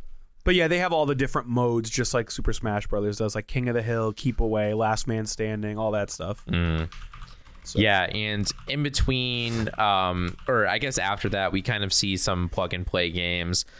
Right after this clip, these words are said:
Speaker 2: Those were really popular at the time in, like, the mid two thousands, where, like, there were the, uh, uh, Capcom ones, there were Kano-, Konami ones, where you literally just plug into,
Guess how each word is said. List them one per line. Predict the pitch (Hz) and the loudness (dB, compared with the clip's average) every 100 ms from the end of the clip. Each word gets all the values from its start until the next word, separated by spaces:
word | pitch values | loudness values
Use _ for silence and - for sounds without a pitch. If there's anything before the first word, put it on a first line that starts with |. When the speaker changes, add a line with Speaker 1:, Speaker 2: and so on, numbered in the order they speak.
| - - | -6 2
Speaker 2:
Those | 113 101 | 2 4
were | 98 | 2
really | 98 92 | 2 2
popular | 95 87 98 92 | 2 2 2 2
at | 90 | 0
the | 95 | -2
time | 101 87 90 87 | 0 0 0 0
in, | |
like, | 87 82 | -2 -2
the | 90 | 0
mid | 85 80 | 0 0
two | - 87 | 0 0
thousands, | 85 78 82 82 82 82 - - - - - - | 2 2 2 2 0 0 0 -2 -6 -20 -8 2
where, | 92 85 85 | 4 4 4
like, | 87 - - | 2 -2 -8
there | 117 113 98 | -2 2 4
were | 95 90 - | 2 0 0
the, | 90 82 | 2 4
uh, | 80 78 76 - _ _ - _ _ | 4 2 0 -6 _ _ -20 _ _
uh, | 90 85 80 | 2 4 4
Capcom | - 104 - 110 98 98 | 2 0 0 0 2 4
ones, | 95 95 95 92 90 | 4 6 6 4 4
there | 98 87 | 4 4
were | - | 2
Kano-, | 92 90 90 - | 2 0 0 -2
Konami | - 95 90 90 92 | 0 0 0 0 2
ones, | 95 92 92 90 92 - - - - - | 2 2 2 0 0 -2 -4 -10 -4 0
where | 101 | 2
you | 101 | 4
literally | 101 98 | 4 2
just | 90 - | 0 -2
plug | - 95 | -2 -2
into, | 95 92 | -2 -4